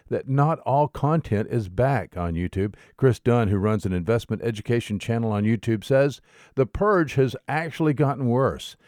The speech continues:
since he successfully appealed his deletions. Many videos are still missing from his and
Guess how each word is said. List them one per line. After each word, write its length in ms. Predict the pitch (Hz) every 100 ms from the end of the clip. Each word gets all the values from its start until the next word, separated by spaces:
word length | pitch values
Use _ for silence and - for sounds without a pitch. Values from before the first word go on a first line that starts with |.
| _
since 300 | - 120 110
he 140 | 123 117
successfully 800 | 110 - - 139 - 87 82 90
appealed 420 | - 131 127 95
his 160 | 104
deletions. 540 | - 104 110 - 71 - - - - -
Many 280 | 92 127 120
videos 580 | 92 104 95 92 104 95
are 80 | 87
still 300 | - 127 110
missing 400 | 123 113 90 73
from 300 | 98 90 87
his 440 | 92 131 151 131
and 160 | 123